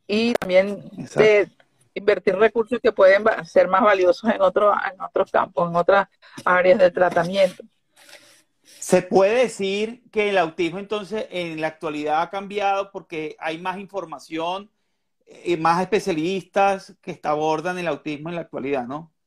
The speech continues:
Speaker 2: Que lo, lo abordan
Speaker 1: Gracias a
Speaker 2: como
Speaker 1: Dios, sí.
Speaker 2: Ujú.
Speaker 1: Gracias a Dios, sí. Hay muchísimos más.
Speaker 2: Y
Speaker 1: Este, sí, dígame.
Speaker 2: No, no, no, no, no.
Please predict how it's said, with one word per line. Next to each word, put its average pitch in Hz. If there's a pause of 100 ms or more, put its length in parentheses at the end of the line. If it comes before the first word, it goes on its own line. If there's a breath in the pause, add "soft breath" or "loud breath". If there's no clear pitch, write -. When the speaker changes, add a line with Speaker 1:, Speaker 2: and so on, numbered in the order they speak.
(240)
Speaker 2:
Que 135
lo, 139
lo 143
abordan 147
Speaker 1:
Gracias 175
a 240
Speaker 2:
como 202
Speaker 1:
Dios, 240
sí. 170 (880)
Speaker 2:
Ujú. 135
Speaker 1:
Gracias 175
a 185
Dios, 180
sí. 233
Hay 190
muchísimos 208
más. 208
Speaker 2:
Y 202 (380 loud breath)
Speaker 1:
Este, 190 (840)
sí, 196
dígame. 165 (1080)
Speaker 2:
No, 220
no, 285
no, 285
no, 277
no. 254